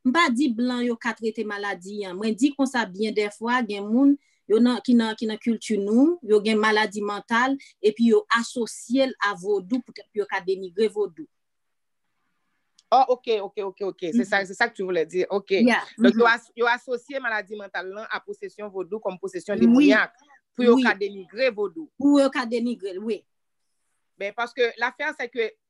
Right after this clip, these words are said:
Speaker 2: une possession, ça ne dure pas aussi longtemps qu'une maladie mentale. C'est ça l'affaire.
Speaker 1: Mhm.
Speaker 2: Une possession, c'est même genre, ah, dans la Bible, on parle aussi de possession dans la Bible. Il y avait des possédés dans la Bible. Par,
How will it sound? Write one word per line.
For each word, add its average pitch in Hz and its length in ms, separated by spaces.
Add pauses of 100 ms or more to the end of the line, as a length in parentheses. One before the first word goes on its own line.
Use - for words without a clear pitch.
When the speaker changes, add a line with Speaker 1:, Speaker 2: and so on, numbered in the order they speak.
(120)
Speaker 2:
une 294 180
possession, 262 680
ça 226 180
ne 208 140
dure 247 360
pas 254 220
aussi 214 240
longtemps 214 340
qu'une 196 160
maladie 175 320
mentale. 147 460 (140)
C'est - 160
ça 196 120
l'affaire. 147 400 (540)
Speaker 1:
Mhm. 262 320
Speaker 2:
Une 277 160
possession, 285 800
c'est - 180
même 269 260
genre, 269 240
ah, 233 220
dans 202 180
la 247 140
Bible, 277 300 (120)
on 233 80
parle 269 220
aussi 214 180
de 220 80
possession 214 520
dans 202 80
la 175 120
Bible. 180 360 (420)
Il 214 80
y 220 40
avait 220 220
des 220 120
possédés 208 520
dans 185 120
la 165 100
Bible. 151 340 (560)
Par, 233 240